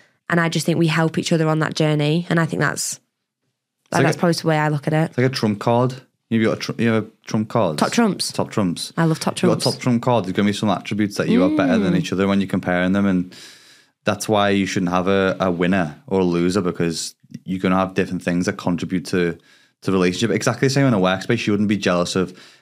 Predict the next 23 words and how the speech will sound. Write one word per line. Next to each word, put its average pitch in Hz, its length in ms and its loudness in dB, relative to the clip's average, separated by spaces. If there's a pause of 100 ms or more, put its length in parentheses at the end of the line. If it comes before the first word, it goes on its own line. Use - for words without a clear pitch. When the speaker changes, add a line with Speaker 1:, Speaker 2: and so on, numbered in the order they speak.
Speaker 2:
the 87 80 -8
C 92 320 2
E - 20 4
O 117 180 2
because 82 220 -2
he's 87 160 0
doing 90 480 0
this 101 180 -6
job 101 240 0
better, 87 160 0
or 92 80 0
the - 80 2
marketing 120 380 2
guy 85 220 0
because 87 220 -6
he's 90 140 2
better - 240 -4
than 101 120 0
marketing 101 380 0
at 90 60 -2
you, 87 120 -2
because 85 280 -4
you're 98 360 2